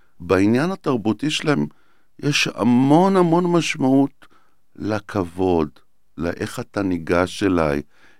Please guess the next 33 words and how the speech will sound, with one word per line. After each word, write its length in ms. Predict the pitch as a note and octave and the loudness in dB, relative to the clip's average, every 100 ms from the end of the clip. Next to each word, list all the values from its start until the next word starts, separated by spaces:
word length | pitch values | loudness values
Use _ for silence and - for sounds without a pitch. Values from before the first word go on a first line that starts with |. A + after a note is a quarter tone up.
| - | -4
איך 220 | A2+ - | -4 -2
אתה 280 | A#2 - A2 | -4 -2 -2
מדבר 760 | A2 G#2+ G2+ F#2+ F#2 G#2 G#2 G2 | -2 0 0 0 2 4 4 2
אליי. 400 | F2+ E2 D2+ D2+ _ _ _ _ _ _ - | 2 2 0 -4 _ _ _ _ _ _ -2
הם 160 | C#3 D3 | 2 4
אזרחיך, 680 | C3 C#3 C#3+ F3 F#3 - F3 C3 - _ - | 4 2 2 0 -2 0 2 2 -2 _ -6
כמו 300 | C#3+ C#3 - | 0 0 2
כל 220 | D#3+ D#3+ | 2 4
האזרחים. 760 | D#3 C3 C#3 - C#3 C3 G#2+ - _ _ _ _ - | 4 4 0 0 2 4 2 -2 _ _ _ _ 0
לא 240 | F#2+ A#2 | 4 6
היו 260 | E3 F#3+ D#3+ | 6 4 2
פה 200 | F3+ E3+ | 4 4
הפגנות 720 | D3+ C#3+ D3+ C#3 B2 B2 - G2 | 2 2 4 6 6 4 0 0
בתוך 400 | F#2+ G#2 B2 - | 4 4 4 -4
כדי 240 | - A2 A2 | 0 2 4
המלחמה, 760 | G#2+ G#2 G2+ - G#2 G2+ F#2+ G2 _ _ _ - | 4 2 2 2 4 4 4 0 _ _ _ -2
לא 180 | G2 C3 | 4 4
שרפו 420 | - G3 F3+ E3+ - | 2 -2 -2 -6 -2
פה 120 | E3+ | -2
צמיגים, 720 | - D#3 D#3 B2+ B2+ A#2 A2+ C3 _ _ _ - | 0 4 4 6 6 8 6 4 _ _ _ 0
לא 240 | G#2 C3+ | 6 6
היו 340 | F#3 G3+ G3+ - | 6 4 2 2
פה, 240 | E3 C#3+ | 4 6
היו 280 | D3+ F3 F3+ | 6 4 2
פה 100 | F3+ | 2
מקרים 640 | F#3 F3+ F3+ F3 A3+ G#3+ | 2 -2 -2 2 6 6
מאוד 440 | F3+ A2 A3 A3 | 6 4 2 2
מאוד 380 | A3 G3+ F#3+ G3+ | 0 4 4 2
קטנים 640 | - - F3+ E3+ F3+ F#3 F3 | -2 -2 2 4 4 6 4
ובודדים 920 | D3+ D#3+ D3+ C#3+ D3 C3+ C#3 D3+ F3 D3+ | 4 4 4 4 4 2 0 0 2 4
וזהירים 480 | C3+ C#3 C3+ D3 | 4 4 6 4
של 180 | C#3 C3 | 4 2
הסתה, 540 | C3+ - B2 - A2 | 2 2 0 2 2